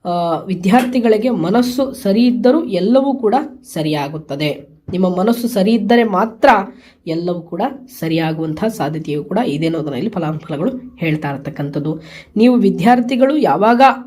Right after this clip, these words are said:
ಒಂದು ಯಾವುದೋ ಒಂದು ಆಕರ್ಷಣೆಗೆ ಒಳಗಾಗ್ಬಿಡ್ತೀರಾ, ಯಾಕೆಂದ್ರೆ ಒಂದು ಪ್ರೇಮ ಜೀವನದ ಆಕರ್ಷಣೆಗೆ ಒಳಗಾಗ್ಬಿಡ್ತೀರಾ, ಇದರಿಂದ ನಿಮ್ಮ ಲೈಫ್ನ ಸ್ಪಾಯ್ಲ್ ಮಾಡ್ಲಿಕ್ಕೆ ಹೋಗ್ಬೇಡಿ, ನಿಮ್ಮ ಮನಸ್ಸನ್ನ ಹಾಳು ಮಾಡ್ಲಿಕ್ಕೆ ಹೋಗ್ಬೇಡಿ.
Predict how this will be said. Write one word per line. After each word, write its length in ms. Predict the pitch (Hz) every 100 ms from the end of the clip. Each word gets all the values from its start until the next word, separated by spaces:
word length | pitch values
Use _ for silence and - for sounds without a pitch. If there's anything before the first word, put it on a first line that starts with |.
| -
ಒಂದು 160 | 185 170
ಯಾವುದೋ 340 | 175 185 240
ಒಂದು 560 | 254 240 240 214 - -
ಆಕರ್ಷಣೆಗೆ 720 | - 220 311 269 302 262 214
ಒಳಗಾಗ್ಬಿಡ್ತೀರಾ, 840 | - 196 185 190 180 165 160 165 160
ಯಾಕೆಂದ್ರೆ 360 | 170 180 185
ಒಂದು 180 | 180 180
ಪ್ರೇಮ 320 | - 190 220
ಜೀವನದ 400 | 196 202 202 190
ಆಕರ್ಷಣೆಗೆ 640 | 151 185 226 - 202 190
ಒಳಗಾಗ್ಬಿಡ್ತೀರಾ, 760 | 196 156 165 160 156 - 156 151 - - - 208
ಇದರಿಂದ 420 | 202 247 269 277 240 240 - - -
ನಿಮ್ಮ 160 | 214
ಲೈಫ್ನ 380 | 202 185 247 247
ಸ್ಪಾಯ್ಲ್ 360 | 214 - 151 180
ಮಾಡ್ಲಿಕ್ಕೆ 400 | 151 147 156 170
ಹೋಗ್ಬೇಡಿ, 480 | 151 147 156 147 -
ನಿಮ್ಮ 200 | 202 226
ಮನಸ್ಸನ್ನ 500 | 190 196 247 - 247
ಹಾಳು 260 | 240 185 170
ಮಾಡ್ಲಿಕ್ಕೆ 360 | 156 151 156 165
ಹೋಗ್ಬೇಡಿ. 600 | 165 151 151 143 139